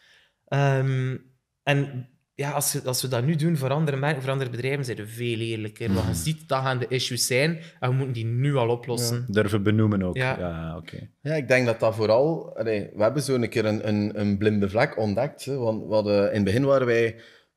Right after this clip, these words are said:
Speaker 3: wij hebben op een bepaald moment beseft dat wij s-, in sommige zaken eigenlijk minder vaak gingen, omdat we wisten dat dat
Speaker 1: Ja.
Speaker 3: personeel niet goed was dat er stond.
Speaker 2: Oké.
Speaker 1: Ja.
Speaker 3: Omdat je daar
Speaker 2: Dus
Speaker 3: eigenlijk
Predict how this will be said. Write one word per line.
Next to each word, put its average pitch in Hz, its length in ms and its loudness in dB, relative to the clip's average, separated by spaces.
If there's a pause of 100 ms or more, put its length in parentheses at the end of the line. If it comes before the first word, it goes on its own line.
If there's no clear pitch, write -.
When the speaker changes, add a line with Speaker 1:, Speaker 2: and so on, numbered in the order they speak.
(320)
Speaker 3:
wij 120 140 2
hebben 120 200 6
op 123 60 2
een 120 60 -2
bepaald 131 340 4
moment 143 460 0
beseft 127 420 0
dat 131 120 2
wij 117 240 2
s-, - 140 -8
in 110 140 -4
sommige 139 280 -2
zaken 131 280 0
eigenlijk 113 500 -4 (160)
minder 139 420 4
vaak 113 280 2
gingen, 170 460 -2
omdat 117 280 4
we 104 100 4
wisten 160 500 0
dat 127 140 -4
dat 120 80 0
Speaker 1:
Ja. 127 60 -2
Speaker 3:
personeel 123 360 0
niet 127 160 0
goed 113 140 -6
was 98 160 -2
dat 92 160 -6
er 92 60 -10
stond. 107 200 -4
Speaker 2:
Oké. 92 280 -4 (100)
Speaker 1:
Ja. 143 120 -4
Speaker 3:
Omdat 117 220 6
je 117 120 6
daar 113 120 0
Speaker 2:
Dus 123 80 -2
Speaker 3:
eigenlijk 143 100 6